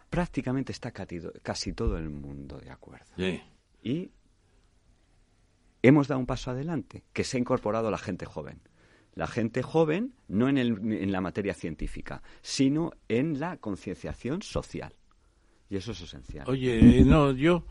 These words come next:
Speaker 2: es que estoy todavía impresionado por lo de esta mañana. En el Foro Nueva Economía, la declaración de Teresa Rivera, a mí me gustó mucho, que la Unión Europea va a tratar de dar el ejemplo, y lo está dando.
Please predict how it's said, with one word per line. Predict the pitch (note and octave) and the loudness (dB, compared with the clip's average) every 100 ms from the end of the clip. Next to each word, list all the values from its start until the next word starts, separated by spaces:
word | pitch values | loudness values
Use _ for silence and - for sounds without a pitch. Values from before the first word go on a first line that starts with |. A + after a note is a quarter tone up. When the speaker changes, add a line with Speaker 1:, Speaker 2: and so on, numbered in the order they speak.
| - - - | -14 -16 -8
Speaker 2:
es | D3+ | 2
que | - D#3 | 4 4
estoy | D3 - D#3 C#3+ | 2 2 4 2
todavía | A#2 C3 B2 B2+ C3 | 2 2 2 4 4
impresionado | B2 A#2+ A2+ - A2+ A#2+ A#2 | 4 2 0 0 2 4 2
por | G2 G2 | 0 0
lo | G2+ | 0
de | G2+ | 0
esta | - G2+ | -4 -6
mañana. | F2 E2+ E2 D2+ - - - - - - | -4 -6 -6 -8 -12 -20 -20 -20 -20 -6
En | - G2+ F#2+ F#2 F#2 | 0 2 2 0 0
el | F#2 F#2 F#2 F#2 F#2 F2+ F2+ F#2 F#2+ F#2+ F#2+ F#2+ F#2+ | 0 0 0 -2 -2 -4 -4 -6 -8 -8 -10 -8 -10
Foro | - B2 A#2+ A#2 | 0 4 6 6
Nueva | A2 G#2 G2+ | 6 4 4
Economía, | A2 G#2 A#2 C3+ C#3 C#3+ - - - - | 2 2 4 6 6 6 0 -20 -18 0
la | A2+ | 2
declaración | G#2+ G2+ G#2 F#2+ G2 G#2 A#2+ A#2 G#2 | 4 2 4 6 4 6 6 6 4
de | G#2 G2 F#2+ F2+ D#2+ | 4 2 0 -4 -4
Teresa | G#2 A#2 A2 C3 C3+ - - - - _ | 0 0 2 2 2 -2 -10 -20 -20 _
Rivera, | G2+ G#2+ G2+ A#2 B2 | -2 2 6 8 8
a | |
mí | A2+ | 8
me | G#2+ G#2 | 8 6
gustó | G2 - G#2 | 2 2 2
mucho, | F#2+ G#2+ B2+ | 2 2 2
que | A2+ G#2 | 2 2
la | F#2 | 2
Unión | F#2+ G2 | 0 0
Europea | G2 F#2+ G2+ F#2+ | 0 2 2 2
va | F#2+ | 0
a | |
tratar | F#2 G2 G2 G2+ | 0 -2 2 2
de | F#2+ F#2+ | 4 4
dar | F#2 F#2+ | 6 6
el | F#2 | 6
ejemplo, | E2+ F2+ G2+ F2+ - - E2 | 4 2 0 -2 -8 -10 -10
y | E2 - | -10 -10
lo | G2 F#2 | -10 -10
está | - F#2+ | -10 -10
dando. | - - - | -10 -14 -20